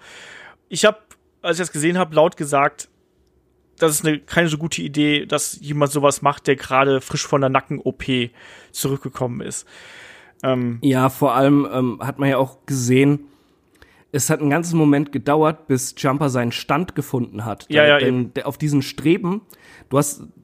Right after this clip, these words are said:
Speaker 2: am Anfang scho-, schon gesehen, bevor er Adam Cole gepackt hatte, er stand halt zwischen diesen Streben, weil, äh, darauf konnte er irgendwie nicht so ganz agieren.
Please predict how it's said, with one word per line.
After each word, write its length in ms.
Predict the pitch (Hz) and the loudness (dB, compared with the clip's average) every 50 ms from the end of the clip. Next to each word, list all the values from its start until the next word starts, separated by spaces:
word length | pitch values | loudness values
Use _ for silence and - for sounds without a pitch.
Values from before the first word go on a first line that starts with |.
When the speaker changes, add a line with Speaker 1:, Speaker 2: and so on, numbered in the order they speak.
| - - | -14 -4
Speaker 2:
am 160 | - 139 151 | 0 0 2
Anfang 400 | 160 190 185 214 185 170 170 156 | 2 2 2 2 0 0 -2 -6
scho-, 220 | - - 170 151 147 | -2 -2 -2 -2 0
schon 140 | - 165 156 | 0 0 2
gesehen, 200 | 135 160 156 143 | 2 2 0 0
bevor 300 | 135 - - 170 170 160 | -2 0 2 2 4 4
er 180 | 165 160 - | 2 2 0
Adam 180 | 156 147 151 143 | 0 0 0 0
Cole 200 | - 165 156 143 | 0 0 -2 -2
gepackt 320 | 143 - 180 180 - - | -2 -4 -4 -4 -2 -2
hatte, 260 | 139 135 160 165 - | -4 -4 -4 -8 -4
er 80 | - 131 | -4 -6
stand 340 | - - 175 151 156 160 147 | -2 0 0 0 0 0 0
halt 200 | 180 151 - - | 0 0 0 -4
zwischen 360 | - 165 180 175 - 196 180 | 0 0 0 0 2 -2 0
diesen 220 | 160 170 151 160 | 0 0 -2 -2
Streben, 540 | 151 - - - 143 147 160 143 135 113 107 | -4 -4 -4 2 2 2 4 4 0 0 2
weil, 280 | 120 117 123 127 113 98 | 2 2 2 2 0 0
äh, 200 | 87 117 120 117 | 0 -2 -2 0
darauf 360 | - 127 120 127 139 151 - | -2 0 2 2 2 2 0
konnte 240 | - 175 160 151 160 | -4 -4 -2 0 -2
er 40 | 151 | -2
irgendwie 340 | 143 113 151 165 165 160 151 | 0 0 0 0 2 2 0
nicht 140 | 151 147 - | -2 -2 -6
so 100 | 151 135 | -4 -2
ganz 360 | 143 139 139 139 - - - _ | 0 0 0 -2 -4 -12 -6 _
agieren. 520 | 143 131 120 151 160 147 139 156 208 | -4 -2 0 2 2 4 4 2 0